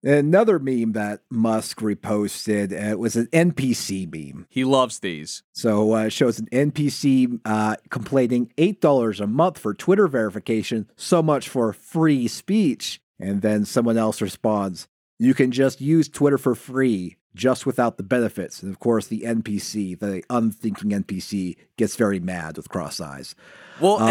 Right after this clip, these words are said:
Speaker 1: Um,
Speaker 2: but, but there's some reality to this, right? The, the, the idea that, you know, if you have the verified badge and you, and you y-,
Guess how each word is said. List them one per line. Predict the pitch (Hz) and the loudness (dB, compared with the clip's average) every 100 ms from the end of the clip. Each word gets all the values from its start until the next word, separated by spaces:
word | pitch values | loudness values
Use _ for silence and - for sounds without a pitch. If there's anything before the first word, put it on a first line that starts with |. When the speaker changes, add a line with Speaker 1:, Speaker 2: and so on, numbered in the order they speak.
| 226 | 4
Speaker 1:
Um, | - | 4
Speaker 2:
but, | 220 185 | 0 0
but | 170 190 | -2 0
there's | 196 185 - | 2 0 -2
some | - - 190 165 143 | -8 0 2 2 -2
reality | 123 117 127 127 120 107 | -4 0 2 0 -2 -4
to | 101 107 | -6 -4
this, | 104 - | -4 -2
right? | 117 120 123 107 | 0 0 0 -2
The, | 127 | -2
the, | 104 127 110 | 0 -2 -2
the | 123 123 | -2 0
idea | 123 131 110 131 131 | 2 0 0 2 2
that, | 113 113 - - | 2 0 -2 -10
you | 92 117 131 | -18 -2 0
know, | 117 113 | 2 0
if | 131 135 | 0 0
you | 175 185 | 2 2
have | 160 190 180 147 | 4 4 2 -4
the | |
verified | 135 147 151 139 - 123 120 110 | -2 0 2 0 2 0 0 0
badge | 131 127 120 110 107 | 0 2 0 -2 -6
and | 120 123 | -4 -2
you, | 135 143 139 | 0 0 -2
and | 127 123 | -4 -4
you | 147 156 | -2 -4
y-, | 117 123 | -6 -14